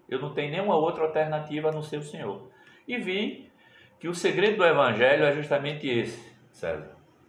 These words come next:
Se você entregar o seu coração pra Jesus com reservas, confiando nisso, naquilo, é como que você tem escape,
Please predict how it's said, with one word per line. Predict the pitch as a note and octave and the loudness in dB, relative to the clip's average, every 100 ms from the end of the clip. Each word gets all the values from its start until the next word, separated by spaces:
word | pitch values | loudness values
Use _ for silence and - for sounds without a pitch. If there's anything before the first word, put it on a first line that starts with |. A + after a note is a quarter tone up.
| _ - - | _ -20 -20
Se | - | -12
você | - D3 G3 | -6 -2 -2
entregar | F#3+ E3 D3+ D#3 C#3+ C#3 | 2 2 6 8 6 2
o | A#2 | -4
seu | - C#3 | -2 4
coração | D3+ B2+ - A2+ | 6 6 4 0
pra | C3 | 2
Jesus | A#2+ B2+ G#2 G2+ | 2 0 -2 -6
com | - C#3 | -6 -2
reservas, | B2+ A2+ A2 B2 B2+ G#2+ - - - | 0 2 6 8 8 4 -2 -8 -6
confiando | B2 - B2 B2 G#2+ | -6 -4 -2 -2 -2
nisso, | B2+ C3 A2 | -6 -6 -2
naquilo, | G#2 - D#3+ D#3 A2 - - - - - | -2 -2 -4 -4 -6 -12 -20 -20 -20 -10
é | G#2+ | -4
como | - C3+ | -2 -2
que | B2+ | -2
você | A#2+ A#2+ | -4 -4
tem | A#2 A2+ | -2 -4
escape, | - - B2 C#3 - | -4 2 4 4 2